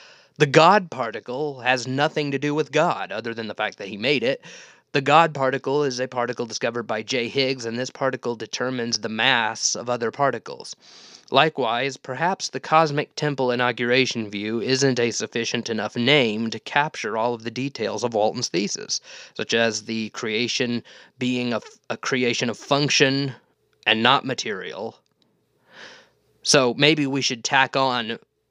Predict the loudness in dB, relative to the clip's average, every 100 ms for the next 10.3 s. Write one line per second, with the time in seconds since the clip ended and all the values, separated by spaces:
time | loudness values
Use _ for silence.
0 | -20 -4 4 4 4 0 -2 -4 -6 -8
1 | -6 -8 -8 -12 _ -8 -6 -4 -2 0
2 | 2 2 0 -4 -4 -6 -6 -8 -8 -14
3 | -4 -2 0 2 4 2 0 -6 -12 -16
4 | -20 _ _ _ _ _ _ _ _ _
5 | 0 4 6 6 4 -2 -4 -4 -6 -10
6 | -8 -4 -2 -4 -6 -2 0 2 0 -6
7 | -2 -2 0 -2 0 0 0 2 2 0
8 | -2 -4 -2 -2 -2 -4 -10 -20 _ -16
9 | 2 4 4 0 -2 -2 -6 -6 -8 -8
10 | -10 -10 -14